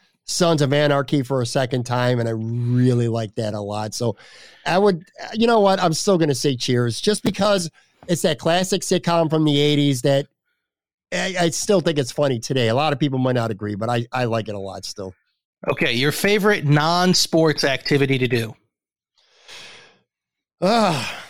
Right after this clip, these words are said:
Speaker 1: you know what? Reading. I like to read.
Speaker 2: What kind of stuff do you read?
Speaker 1: Sports books. I'm not smart.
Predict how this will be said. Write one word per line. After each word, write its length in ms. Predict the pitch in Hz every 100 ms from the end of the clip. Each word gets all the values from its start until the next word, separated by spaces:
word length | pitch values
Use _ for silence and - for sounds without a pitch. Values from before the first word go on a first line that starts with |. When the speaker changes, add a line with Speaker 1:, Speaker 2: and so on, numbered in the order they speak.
| - _ _ _ _ _ 117 - 127
Speaker 1:
you 120 | 135
know 100 | 160
what? 200 | 226 240 147
Reading. 480 | 156 254 104 92 - _ _ 143
I 80 |
like 200 | 180 190
to 80 | 180
read. 280 | 147 110 85 _ _ _ -
Speaker 2:
What 160 | 160
kind 140 | 202 185
of 60 |
stuff 180 | - 240
do 60 | 160
you 80 | 127
read? 220 | 117 113 _ _ _ _ _ _ _ _ _ _ _ _ _
Speaker 1:
Sports 420 | - - 185 151
books. 340 | - 131 - - - -
I'm 140 | 135 156
not 160 | 160
smart. 380 | - 147 127 131